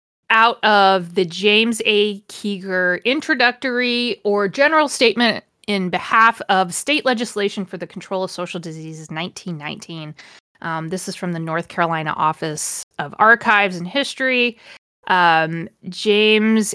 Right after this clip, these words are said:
A. Keeger was a figure at the time in North Carolina. He was a politician. He was a big driving force behind a lot of these moral purity laws.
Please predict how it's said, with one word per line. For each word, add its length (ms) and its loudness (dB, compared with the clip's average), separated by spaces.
A. 340 4
Keeger 600 2
was 260 2
a 220 -4
figure 680 0
at 140 4
the 80 -2
time 540 2
in 120 -4
North 220 -2
Carolina. 400 2
He 100 0
was 120 -4
a 40 -8
politician. 680 -2
He 140 0
was 120 -4
a 60 -6
big 260 -8
driving 380 -8
force 560 -2
behind 720 -4
a 80 -6
lot 240 -2
of 160 -12
these 420 -8
moral 560 0
purity 460 4
laws. 600 6